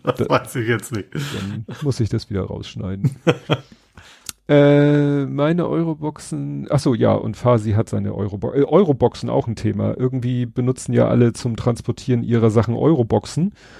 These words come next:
Speaker 2: Und ja, das, äh, geht ab. So, ich guck gerade hier. Nö, das sind, das sind offi-, das sind öffentliche Posts.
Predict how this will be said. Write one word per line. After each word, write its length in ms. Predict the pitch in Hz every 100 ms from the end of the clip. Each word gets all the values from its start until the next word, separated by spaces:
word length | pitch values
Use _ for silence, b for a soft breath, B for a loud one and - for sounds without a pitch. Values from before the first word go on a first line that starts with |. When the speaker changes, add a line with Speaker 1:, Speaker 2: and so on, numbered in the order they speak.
| B B _ _
Speaker 2:
Und 540 | 127 123 123 123 - _ -
ja, 180 | 104 - _ _ _ - _ _ _ _ _ _ _ _ _ _ - - -
das, 520 | 110 - - - -
äh, 1040 | 131 131 131 135 131 135 135 131 - 123 135
geht 180 | 135 -
ab. 240 | - - - B B B B B
So, 200 | - -
ich 120 | - -
guck 160 | -
gerade 300 | - 135 156
hier. 280 | 156 208 220 b b -
Nö, 160 | -
das 240 | - - -
sind, 260 | 180 143
das 140 | 98 -
sind 180 | 104 -
offi-, 280 | - - 131
das 160 | 113
sind 120 | 113 -
öffentliche 440 | - 196 196 107
Posts. 580 | - 107 104 - -